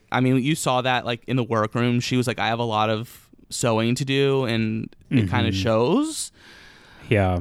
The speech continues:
Speaker 1: But yeah, the concept's really great. I liked the idea of, like, the, um,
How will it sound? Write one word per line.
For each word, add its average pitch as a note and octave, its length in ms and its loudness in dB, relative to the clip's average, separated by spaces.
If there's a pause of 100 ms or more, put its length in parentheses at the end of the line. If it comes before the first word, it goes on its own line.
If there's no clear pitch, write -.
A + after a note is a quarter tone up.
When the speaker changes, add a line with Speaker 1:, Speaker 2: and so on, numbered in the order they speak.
Speaker 1:
But C#3+ 320 -4
yeah, D#3 180 0
the A#2+ 120 -6
concept's - 520 -2
really F#3 240 -2
great. C#3+ 300 0
I C3+ 100 0
liked C3+ 400 -2
the D#3 140 -2
idea C3+ 420 0
of, B2+ 220 0
like, A#2+ 340 0
the, A#2+ 420 0
um, A2 500 -2